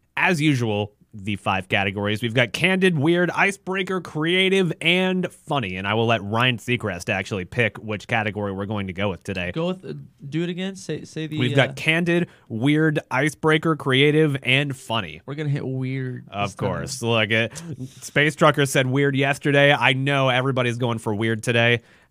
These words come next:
Speaker 1: or just all the time. So let's
Speaker 2: We're some
Speaker 1: see.
Speaker 2: weird people.
Speaker 1: Yeah, let's see what, uh, let's see what the robot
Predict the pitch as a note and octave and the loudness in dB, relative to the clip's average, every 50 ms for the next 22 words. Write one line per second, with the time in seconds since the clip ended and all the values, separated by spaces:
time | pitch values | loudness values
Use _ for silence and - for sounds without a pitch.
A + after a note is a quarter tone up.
0 | - - _ - A2+ A2 A2 G#2+ G#2+ A2 G#2+ G#2+ B2 A2+ A2 - - A2+ A#2 A#2 | -20 -20 _ -6 -4 -2 0 0 0 0 0 0 -2 -2 -2 0 0 2 2 2
1 | A#2 A2 B2+ B2 A#2+ A#2+ A#2+ A#2+ C3 A#2+ B2 C#3 D3+ D#3 C3+ - - D#3 D#3+ D3+ | 2 0 0 2 2 0 0 0 -2 0 2 2 0 0 0 -4 -4 -2 0 2
2 | C3+ B2+ A#2+ A#2+ A#2+ B3 B3+ B3 - C#4 C#4+ D#4+ F4 D#4+ C#4 - _ _ _ _ | 4 4 4 2 2 0 -2 -4 -4 -4 -4 -4 -4 -6 -8 -8 _ _ _ _
3 | _ _ _ - A2+ A#2+ C3 B2 A2 A2 B2 C3 C3 - - - C3 B2 B2 A#2+ | _ _ _ -6 -2 0 2 2 2 2 0 0 -2 -4 -4 -2 -2 0 0 0
4 | A2+ A#2 A#2+ A#2 - _ - A#2+ A2+ A2 A2 G#2+ G#2+ G#2+ G#2 G#2+ G#2 G2+ - _ | 2 0 0 0 -2 _ -2 0 2 4 4 4 2 2 2 2 0 -2 -4 _
5 | _ _ _ _ _ _ _ _ - G#2+ - - B2 A2 G#2 G#2 G2+ - E2+ E2 | _ _ _ _ _ _ _ _ -10 -8 -6 -6 -4 -4 -2 -2 -4 -4 -6 -6
6 | F2 F2 E2+ D#2+ F2 E2 D#2 | -6 -6 -6 -6 -6 -8 -8